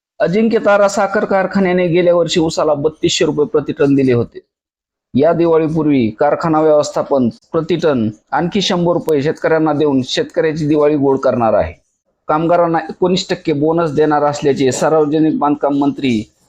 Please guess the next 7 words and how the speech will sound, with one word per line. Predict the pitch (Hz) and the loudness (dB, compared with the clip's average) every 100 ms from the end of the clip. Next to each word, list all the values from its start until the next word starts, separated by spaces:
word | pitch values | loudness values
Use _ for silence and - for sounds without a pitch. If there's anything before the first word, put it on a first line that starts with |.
| - | -10
शिवेंद्र | - 180 180 175 | 0 0 2 -2
सिंह | 175 - - 175 165 | -4 -8 -4 -2 0
राजे | 156 143 135 | 2 2 2
भोसले | 131 143 147 135 | 0 0 0 0
यांनी | 131 135 | 2 0
सांगितले | 135 131 110 - | 0 -2 -2 -2
आहे. | 87 | -6